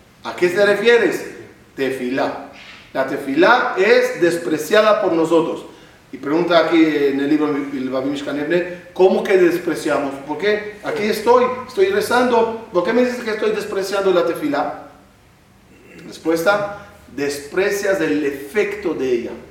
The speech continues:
Porque lo ves nada más para ti. ¿Y qué me pasó? A raíz que de, de lo que yo recé, ¿dónde está lo que yo pedí? Eso es el desprecio que tenemos en las tefilot. En no entender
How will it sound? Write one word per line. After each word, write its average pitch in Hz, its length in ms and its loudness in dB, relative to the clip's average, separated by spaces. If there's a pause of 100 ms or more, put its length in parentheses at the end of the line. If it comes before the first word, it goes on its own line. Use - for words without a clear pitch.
(840)
Porque 151 540 -4
lo 143 240 -2
ves 220 560 2
nada 165 260 0
más 175 140 0
para 143 320 0
ti. - 420 2 (240)
¿Y - 160 -6
qué 190 120 2
me 180 120 4
pasó? 247 500 2
A 156 60 4
raíz 190 300 0
que 165 140 -4
de, 139 480 -4
de 123 180 0
lo 123 160 -2
que 127 120 -4
yo 190 180 6
recé, 262 680 2
¿dónde 190 280 4
está 180 180 2
lo 160 120 4
que 147 180 -2
yo - 280 4
pedí? 269 640 0 (580)
Eso 262 380 4
es 185 100 4
el 160 160 4
desprecio 156 440 -4
que 151 80 -8
tenemos 151 300 -2
en 143 100 -4
las 131 100 -6
tefilot. 120 340 -10 (460)
En 147 220 0
no 247 160 6
entender 196 840 2